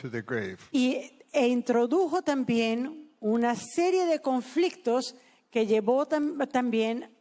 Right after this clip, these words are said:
Speaker 2: a muchas muertes.
Speaker 1: I'd like to name just a few of them.
Speaker 2: Y yo quisiera nombrar solamente algunos de ellos.
Speaker 1: There was the Second World War.
Speaker 2: Luego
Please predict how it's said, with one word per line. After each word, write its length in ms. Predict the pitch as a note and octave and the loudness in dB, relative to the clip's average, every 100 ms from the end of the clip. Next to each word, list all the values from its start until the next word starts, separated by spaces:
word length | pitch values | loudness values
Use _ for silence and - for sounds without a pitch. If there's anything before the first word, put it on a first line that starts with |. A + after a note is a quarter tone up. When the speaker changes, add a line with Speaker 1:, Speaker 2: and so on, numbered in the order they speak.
| _ | _
Speaker 2:
a 140 | G3+ | -4
muchas 720 | A3+ D4+ G#3 C#4+ D4 A#3+ A3 G3+ | -4 -4 0 0 0 -4 -6 -8
muertes. 680 | F3+ D3+ - D3 - - - | -8 -10 -12 -14 -12 -10 -2
Speaker 1:
I'd 200 | D3+ E3 | 0 2
like 240 | G3+ G3+ | 0 0
to 120 | F#3+ | -4
name 300 | F3 E3 D#3 | 0 0 -2
just 280 | C#3 D#3 - | -2 -4 -4
a 40 | C#3+ | -8
few 320 | - E3+ D3 | -4 -2 -2
of 160 | A#2 | -2
them. 160 | G#2+ G2 G2 - _ | -6 -10 -14 -20 _
Speaker 2:
Y 140 | D4+ B3+ | -2 0
yo 160 | F4+ | 0
quisiera 480 | G4 F#4+ - F4 F4 | 0 -2 -2 0 0
nombrar 720 | D4 C4+ A#3+ B3 B3 C4 C4+ D4+ | 0 0 2 2 2 0 -4 -10
solamente 600 | - C4+ C4 A#3+ B3 B3 | -4 0 0 0 0 0
algunos 400 | A3+ A3+ A#3 G#3 | 0 0 -2 -2
de 160 | F#3 E3 | -2 -2
ellos. 600 | C#3 C#3+ - - - - | -4 -8 -10 -16 -20 -2
Speaker 1:
There 120 | D#3+ | 0
was 220 | D#3 D3+ | 0 -2
the 180 | D3+ D#3+ | 0 0
Second 720 | B2+ - - G#3+ - D#3+ G#2 G2+ - _ | 0 -6 0 0 0 -6 -6 -16 -20 _
World 300 | C3+ C3+ A#2+ | -2 -2 -2
War. 400 | C3 A#2+ F#2+ E2 _ _ | -2 -2 -4 -8 _ _
Speaker 2:
Luego 540 | A#3+ C#4+ D#4 D4+ E4 | 0 2 2 0 -2